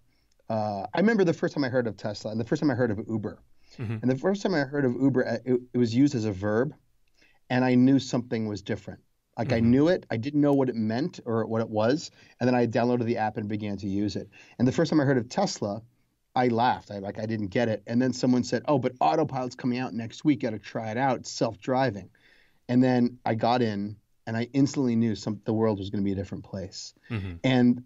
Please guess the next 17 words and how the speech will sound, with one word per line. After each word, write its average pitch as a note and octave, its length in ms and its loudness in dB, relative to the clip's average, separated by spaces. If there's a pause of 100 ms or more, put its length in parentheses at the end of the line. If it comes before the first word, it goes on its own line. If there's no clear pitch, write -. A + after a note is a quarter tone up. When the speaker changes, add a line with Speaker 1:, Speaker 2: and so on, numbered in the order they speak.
Speaker 1:
then C3 100 2
I C3 120 2
was B2 180 2
surrounded. A2 760 0 (560)
Is C3+ 220 -2
this F#3+ 160 0
a, G3 200 2
is C#3 140 0
this G#3 120 2
show, C#3+ 360 2 (580)
we B2+ 140 2
don't, C#3 160 0 (580)
can B2+ 140 0
we B2 80 6
use B2+ 300 4 (280)
foul G#2 200 -2
language? A2 540 -6